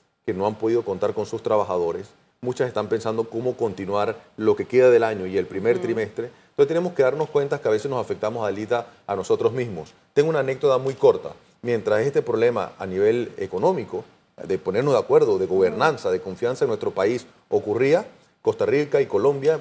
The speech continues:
Speaker 1: presentaban las cifras de turismo quizás más
Speaker 2: Sí,
Speaker 1: significativas
Speaker 2: súper.
Speaker 1: del año. Entonces, lo que nosotros no hacemos bien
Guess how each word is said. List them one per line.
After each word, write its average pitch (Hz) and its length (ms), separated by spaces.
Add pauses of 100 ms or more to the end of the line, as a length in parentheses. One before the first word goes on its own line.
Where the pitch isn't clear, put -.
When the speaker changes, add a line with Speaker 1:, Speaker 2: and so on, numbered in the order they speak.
(140)
Speaker 1:
presentaban 104 500
las 95 180
cifras 123 280
de 104 120
turismo 135 460 (260)
quizás 131 300
más 151 180
Speaker 2:
Sí, 165 100
Speaker 1:
significativas 135 760
Speaker 2:
súper. 233 360
Speaker 1:
del 104 180
año. 90 280
Entonces, - 280
lo 151 80
que 127 80
nosotros 160 420
no 165 60
hacemos 156 280
bien 151 260